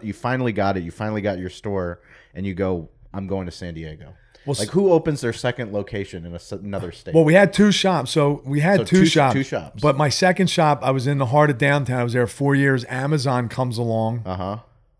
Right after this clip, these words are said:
Speaker 2: and buys the world
Speaker 1: Yeah.
Speaker 2: and
Speaker 1: I've
Speaker 2: kicks
Speaker 1: heard
Speaker 2: us
Speaker 1: about
Speaker 2: out.
Speaker 1: them. <laughs>
Speaker 2: Right. They kicked us out,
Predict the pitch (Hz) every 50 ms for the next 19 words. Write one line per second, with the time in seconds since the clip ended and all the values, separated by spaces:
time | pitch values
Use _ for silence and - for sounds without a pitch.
0 | _ - 120 123 117 104 139 143 131 131 131 117 135 127 120 123 123 120 117 120
1 | 117 - - _ _ - 101 104 104 92 85 - - _ _ _ - 117 123 120
2 | 101 - - 139 - - 123 135 95 165 147 127 110 107 92 87 87 90 107 -
3 | _ - 139 139 117 - - - 196 - _ - 175 123 131 - - 165 139 -
4 | 180 160 - 170 147 143 127 143 -